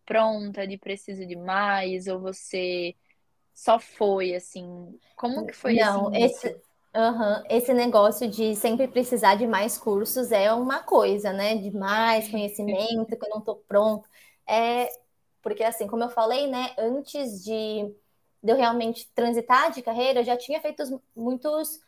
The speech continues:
Speaker 2: cursos em terapias e tudo mais, só que eu fazia só pra mim, né? Então, o primeiro que eu fiz foi de reiki. E aí, em
Speaker 1: Uhum.
Speaker 2: algum, em um momento, né, que veio essa insatisfação e essa vontade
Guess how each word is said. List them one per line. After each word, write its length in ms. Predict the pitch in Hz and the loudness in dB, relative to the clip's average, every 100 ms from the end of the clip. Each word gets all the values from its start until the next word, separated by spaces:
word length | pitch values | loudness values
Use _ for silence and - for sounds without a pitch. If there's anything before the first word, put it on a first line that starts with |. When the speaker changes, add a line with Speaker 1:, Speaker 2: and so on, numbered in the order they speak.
| _ _ _ | _ _ _
Speaker 2:
cursos 520 | - 285 294 277 226 | -2 0 0 -2 -2
em 100 | 220 | -2
terapias 800 | 220 226 302 - 226 254 240 202 214 | -2 0 -2 -2 -4 0 2 2 0
e 60 | |
tudo 220 | 226 233 | -4 -4
mais, 320 | 269 208 240 311 | -2 0 0 0
só 80 | 302 | -2
que 60 | |
eu 40 | 302 | 0
fazia 320 | 302 269 277 | 0 2 0
só 140 | 285 | 0
pra 180 | 294 403 | -2 -2
mim, 160 | 285 196 | -2 -2
né? 160 | 202 202 | -2 -2
Então, 280 | 214 226 233 | 0 0 0
o 40 | |
primeiro 320 | 233 269 277 | 2 4 4
que 60 | 294 | 2
eu 40 | |
fiz 200 | 302 302 | -4 -4
foi 140 | - 302 | 0 0
de 140 | 269 | 0
reiki. 560 | 339 226 185 175 - 202 _ _ - - _ | 2 2 2 -4 -14 -16 _ _ -20 -20 _
E 140 | 285 | 8
aí, 240 | 302 285 285 | 10 10 8
em 200 | 311 302 | 4 6
Speaker 1:
Uhum. 0 | |
Speaker 2:
algum, 300 | 294 262 320 427 415 - | 4 4 0 0 -8 -4
em 140 | 269 | -2
um 100 | 302 | 0
momento, 680 | 392 330 220 233 311 320 233 | 0 0 0 0 -4 -4 -4
né, 180 | 208 214 | -4 -6
que 380 | - 220 208 196 | -4 -4 -4 -2
veio 240 | 208 220 | 4 6
essa 180 | 208 208 | 6 4
insatisfação 1000 | 202 202 208 - 208 - - 233 240 214 | -6 -8 -10 -6 -6 -4 2 4 6 4
e 60 | 208 | 0
essa 180 | 208 220 | -2 -2
vontade 440 | 208 214 214 190 | -2 -4 2 2